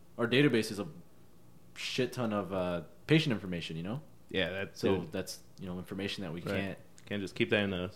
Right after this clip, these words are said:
Speaker 2: U S B.
Speaker 1: Right, we can't just keep that
Speaker 2: <laughs>
Speaker 1: around.
Speaker 2: Yeah.
Speaker 1: It's actually a hipaa violation.
Speaker 2: Oh.
Speaker 1: <laughs> Putting it on a U S B.
Speaker 2: For real?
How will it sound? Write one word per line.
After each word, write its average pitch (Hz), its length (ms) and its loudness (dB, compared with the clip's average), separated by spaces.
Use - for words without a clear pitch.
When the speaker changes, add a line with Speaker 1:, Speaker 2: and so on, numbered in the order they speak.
Speaker 2:
U 107 120 4
S 101 100 2
B. 107 320 0
Speaker 1:
Right, 113 320 8
we 104 120 2
can't 139 260 10
just 113 160 -2
keep 131 160 4
that 110 160 6
Speaker 2:
<laughs> 95 60 6
Speaker 1:
around. 107 240 6
Speaker 2:
Yeah. 107 180 8
Speaker 1:
It's - 100 -6
actually 107 280 0
a 85 100 -2
hipaa 120 160 -6
violation. 82 560 -4
Speaker 2:
Oh. 120 140 6
Speaker 1:
<laughs> 165 640 10
Putting 160 240 10
it 139 80 8
on 131 140 8
a - 20 6
U 131 180 6
S 120 140 6
B. 123 340 4
Speaker 2:
For 123 140 10
real? 156 200 12